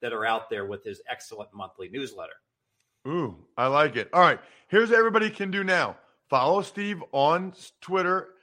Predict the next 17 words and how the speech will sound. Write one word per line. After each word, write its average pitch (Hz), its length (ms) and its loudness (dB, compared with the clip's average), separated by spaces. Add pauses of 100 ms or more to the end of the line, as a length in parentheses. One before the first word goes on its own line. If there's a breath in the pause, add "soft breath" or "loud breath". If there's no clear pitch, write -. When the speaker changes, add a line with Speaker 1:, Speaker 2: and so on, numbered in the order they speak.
(260 soft breath)
Speaker 2:
at 135 300 2
Fezzik 175 340 0
Sports. 131 600 -4
I'm 143 180 -2
at 151 220 0
Ross 175 320 0
Tucker 175 360 -4
N 170 160 0
F 160 160 -2
L 98 320 -4 (300)
everywhere. 104 640 -2 (220)
We 131 140 -2
are 135 120 2
at 135 260 0
Ross 165 300 -2
Tucker 165 320 -4
Pod. 156 420 -2